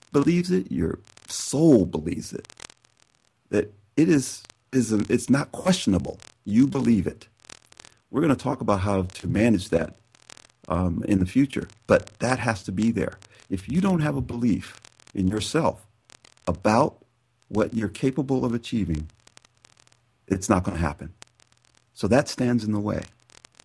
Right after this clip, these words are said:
So what's the second thing, the second most prominent thing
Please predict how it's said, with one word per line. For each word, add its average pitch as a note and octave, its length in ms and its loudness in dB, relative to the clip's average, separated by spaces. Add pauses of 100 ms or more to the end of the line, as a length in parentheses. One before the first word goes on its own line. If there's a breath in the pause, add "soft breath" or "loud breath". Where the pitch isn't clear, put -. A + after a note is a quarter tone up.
(1600)
So - 120 0
what's F#3 280 4
the E3+ 100 2
second C#3+ 500 0
thing, - 340 -2
the G2 120 -4
second F3 640 -2
most C3 300 2
prominent F#3 640 2
thing F2+ 400 0